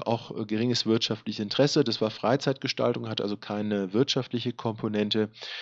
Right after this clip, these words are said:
Ähm, die Gefahr einer fehlerhaften Erfüllung der Zusage war gering, Fahrtkosten von fünf Euro, das ist also ein sehr geringes Risiko und auch das Haftungsrisiko sehr gering. Und, äh, die gesamten Umstände, freundschaftliche Verabredung,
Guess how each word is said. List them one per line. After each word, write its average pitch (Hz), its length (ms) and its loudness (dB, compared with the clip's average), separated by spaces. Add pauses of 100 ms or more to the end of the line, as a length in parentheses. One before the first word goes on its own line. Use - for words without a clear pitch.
(300)
Ähm, 107 220 2
die 107 80 -2
Gefahr 110 340 2
einer 101 200 0
fehlerhaften 135 520 2
Erfüllung 110 340 -2
der 104 100 -2
Zusage 101 500 0 (300)
war 104 280 2
gering, 117 360 0
Fahrtkosten - 640 -4
von 98 120 -10
fünf - 280 -10
Euro, 120 260 0
das 107 160 -8
ist 101 200 -8 (380)
also 98 220 -6
ein 92 160 -8
sehr 95 140 -4
geringes 110 440 -2
Risiko 110 300 -6
und 104 140 -2
auch 104 100 0
das - 220 -4
Haftungsrisiko 110 720 -6
sehr 98 120 0
gering. 110 300 -4 (320)
Und, 110 360 -2
äh, 101 100 -4
die 107 80 -2
gesamten 113 420 4
Umstände, 123 680 2
freundschaftliche 117 680 2
Verabredung, 113 640 -4